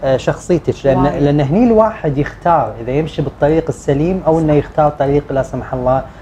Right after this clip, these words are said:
Speaker 1: خاطئ.
Speaker 2: أكيد، أكيد. كل ما تكون بروحك راح تخاف على نفسك أكثر.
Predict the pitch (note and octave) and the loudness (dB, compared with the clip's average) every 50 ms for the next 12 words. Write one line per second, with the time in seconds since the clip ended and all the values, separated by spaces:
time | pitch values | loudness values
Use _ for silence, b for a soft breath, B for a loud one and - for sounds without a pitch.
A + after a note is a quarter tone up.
0 | B B - - - D3 D3+ - - A2 - - F#3 F3+ - - G3 G3 G3 F#3+ | B B -6 -2 0 0 0 -2 -6 -6 -6 -6 -6 -6 -6 -6 -6 -6 -6 -6
1 | - F#3+ E3+ - - G3 G3+ G3+ G3+ G3+ - - B B B B B B - B3+ | -8 -10 -10 -8 -6 -4 -2 -2 -2 -4 -8 -20 B B B B B B -2 0
2 | C#4+ C#4 C#4+ D4 C#4+ D4 - C#4+ D4 C#4 C4 G#3 A#3+ C4 C#4+ C4+ - - - - | 2 4 4 2 2 0 0 0 2 2 2 2 2 2 0 0 -2 -4 -4 -4
3 | A3+ - - - - - B3 B3 B3 - - G#3 G#3+ G#3 A3 A#3+ - - - G3+ | -4 -4 -6 -12 -6 -4 -4 -4 -2 -2 -4 -2 -2 -2 -4 -6 -8 -8 -10 -8
4 | - - C4 C4 - - - F#3 | -4 -4 -4 -4 -4 -2 -2 -2